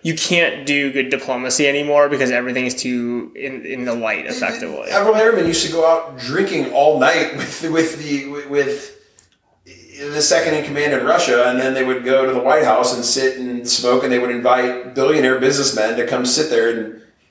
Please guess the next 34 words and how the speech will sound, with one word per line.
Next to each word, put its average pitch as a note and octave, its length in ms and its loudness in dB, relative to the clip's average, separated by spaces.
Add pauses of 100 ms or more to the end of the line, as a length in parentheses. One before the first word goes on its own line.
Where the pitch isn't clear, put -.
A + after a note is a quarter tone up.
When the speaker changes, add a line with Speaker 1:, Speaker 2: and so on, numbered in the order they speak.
(120)
Speaker 2:
not - 100 0
necessarily B2+ 320 4
mediate, B2 540 0
but - 560 0
ideate B2+ 460 4
on A2+ 200 0
what A#2+ 240 0
needed A#2+ 280 -4
to B2+ 80 4
happen. - 340 -2 (160)
Speaker 1:
Yeah. - 160 -8 (500)
Speaker 2:
And B2 680 0 (680)
Speaker 1:
Well, C4+ 120 6
look, B3+ 140 4
it's A3 160 2
a B3 40 6
very D4+ 240 2
Speaker 2:
I - 80 4
don't F#3+ 100 4
know G#3 120 4
that G3 140 4
it's - 120 0
a D3 60 4
necessary C#3+ 480 2
condition B2+ 460 0
for F3+ 140 0
good F3 200 0
things F3+ 180 0
to F3 80 2
happen, F#3+ 280 2 (320)
but C#3+ 100 0
there's C#3+ 200 0
definitely E3+ 280 4
a D3+ 100 4